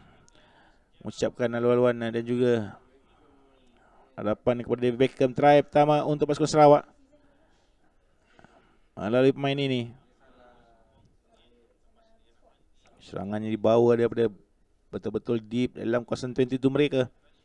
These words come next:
Di pihak Malaysia Rugby mengucapkan ribuan terima kasih kepada kedua pasukan ini yang jauh datang untuk menyertai dan memeriahkan lagi National Sevens dua ribu dua puluh dua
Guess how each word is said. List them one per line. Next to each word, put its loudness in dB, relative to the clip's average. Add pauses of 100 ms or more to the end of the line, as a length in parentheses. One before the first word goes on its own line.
(3500)
Di -20
pihak -10
Malaysia -8
Rugby -8 (560)
mengucapkan -10
ribuan -6
terima -10
kasih -8 (160)
kepada 0
kedua 4
pasukan -2
ini -6 (100)
yang -10
jauh 0
datang -4
untuk -10
menyertai -4 (420)
dan -4
memeriahkan -2
lagi -6
National -8
Sevens -4
dua 2
ribu -2
dua -4
puluh 0
dua 4